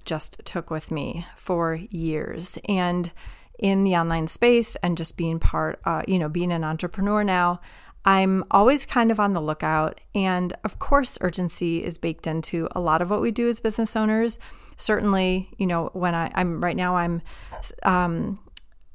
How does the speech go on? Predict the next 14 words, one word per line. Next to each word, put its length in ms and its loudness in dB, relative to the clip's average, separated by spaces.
I 100 2
have 160 2
the 100 4
waitlist 340 4
open 300 -4
for 520 0
my 160 4
mastermind 720 2
MoneyWise. 640 0
It 120 -4
doesn't 240 0
start 240 -2
until 180 -4
September, 580 0